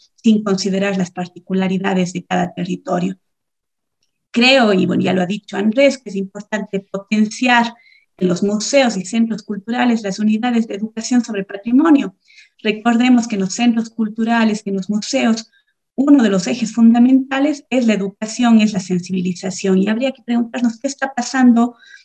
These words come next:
con ese eje en nuestros museos, en nuestros centros culturales.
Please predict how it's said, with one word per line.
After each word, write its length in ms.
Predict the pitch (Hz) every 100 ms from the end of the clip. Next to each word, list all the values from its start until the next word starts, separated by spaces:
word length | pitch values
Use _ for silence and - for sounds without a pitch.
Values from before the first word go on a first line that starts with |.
| _
con 200 | 220 220
ese 380 | 233 226 226 233
eje 400 | 233 - 226 226 - _ -
en 140 | 190
nuestros 360 | 202 214 196 190
museos, 560 | 190 - 220 208 190
en 100 | 185
nuestros 320 | 185 180 180
centros 320 | - - 175 -
culturales. 680 | 160 156 160 185 185 185